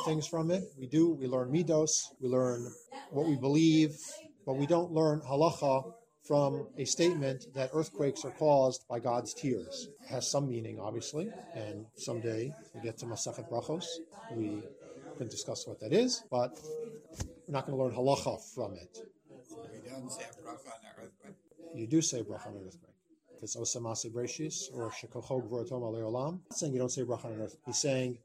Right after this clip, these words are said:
Speaker 1: "You're asking me to explain to you what it means that Hashem, that the earthquake is caused by Hashem's tears so that you can derive halachos from it."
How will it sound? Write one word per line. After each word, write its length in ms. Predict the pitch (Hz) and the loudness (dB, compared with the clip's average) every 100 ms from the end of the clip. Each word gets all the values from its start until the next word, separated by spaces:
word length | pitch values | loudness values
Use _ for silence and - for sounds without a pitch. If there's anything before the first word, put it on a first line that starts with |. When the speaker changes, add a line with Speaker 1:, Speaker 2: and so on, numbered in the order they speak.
| - | -4
Speaker 1:
"You're 320 | 131 214 208 | 8 8 8
asking 380 | 190 208 196 165 | 4 4 4 2
me 100 | 151 | 2
to 100 | 160 | 0
explain 380 | - 175 202 | -2 2 2
to 140 | 220 165 | 4 4
you 120 | 156 | 4
what 240 | 135 156 | 6 6
it 140 | 175 151 | 4 2
means 720 | 151 185 165 147 151 143 - - - | 4 6 6 6 4 2 -2 -10 -4
that 100 | 143 | 0
Hashem, 380 | 135 135 - 160 | 0 0 0 0
that 120 | 143 131 | 2 0
the 80 | |
earthquake 420 | 170 175 175 165 - | 4 4 6 2 2
is 80 | |
caused 380 | - 160 156 147 | 0 6 6 6
by 80 | 143 | 4
Hashem's 380 | 127 - 139 - | 2 2 -2 -2
tears 680 | - 269 185 165 196 - - | 6 10 12 10 8 0 -4
so 260 | - - 165 | 0 6 8
that 280 | 147 156 156 | 10 6 4
you 160 | 151 180 | 4 4
can 240 | 180 156 | 4 2
derive 460 | 143 139 160 170 147 | 2 4 6 4 4
halachos 480 | 156 226 226 180 | 6 8 6 2
from 240 | - 147 139 | 2 2 2
it." 200 | 160 | 0